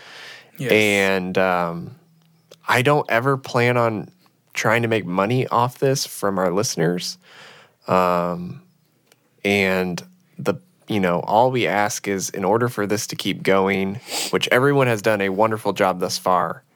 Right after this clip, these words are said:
Speaker 2: just for new people, if you could leave us a rating or subscribe, if you find this to be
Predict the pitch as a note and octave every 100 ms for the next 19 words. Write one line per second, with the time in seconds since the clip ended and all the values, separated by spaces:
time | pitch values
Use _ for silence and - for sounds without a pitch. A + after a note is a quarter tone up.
0 | _ - F#2 - - F2+ F2+ F#2 F2+ F2+
1 | E2+ - - - - - - - - G2
2 | G2 F2 F#2+ G2+ F#2+ F2 - E2 E2 F#2
3 | G2 G2+ G2 G2 G2 - _ - - _
4 | _ _ - F2 E2+ E2 E2 - - -
5 | G#2 F2+ F2 E2+ E2+ F2 - _ _ _
6 | _ A2 - F2 E2+ D2+ - - F2+ F2
7 | F2+ F2 F2 - - D#2+ E2+ F2 E2+